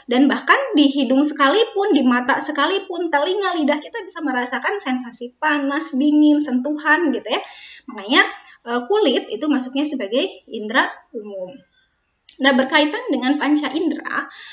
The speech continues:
panca indera ini kalau dalam biologi kita mengenalnya dia sebagai, eh, reseptor, gitu kan ya, eh, tempat keberadaan reseptor yang mana akan berhubungan dengan rangsang dari luar,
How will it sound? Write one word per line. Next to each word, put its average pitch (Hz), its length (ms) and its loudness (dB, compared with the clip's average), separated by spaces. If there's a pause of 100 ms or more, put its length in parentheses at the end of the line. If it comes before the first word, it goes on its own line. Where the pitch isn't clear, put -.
(140)
panca 294 400 2
indera 285 320 2
ini 349 160 2
kalau 294 240 0
dalam 247 240 4
biologi 254 480 2
kita 359 320 -6
mengenalnya 254 640 -2 (240)
dia 254 320 -2
sebagai, 233 640 0 (400)
eh, 220 240 -8
reseptor, 247 560 -4 (640)
gitu 202 160 -8
kan 294 160 4
ya, 415 80 2
eh, 220 380 -8 (100)
tempat 254 400 0
keberadaan 220 560 -2
reseptor 220 560 -8 (400)
yang 262 240 6
mana 240 400 0
akan 330 400 0
berhubungan 247 640 0
dengan 294 240 0
rangsang 294 720 -2 (240)
dari 220 560 -2 (160)
luar, 254 480 -2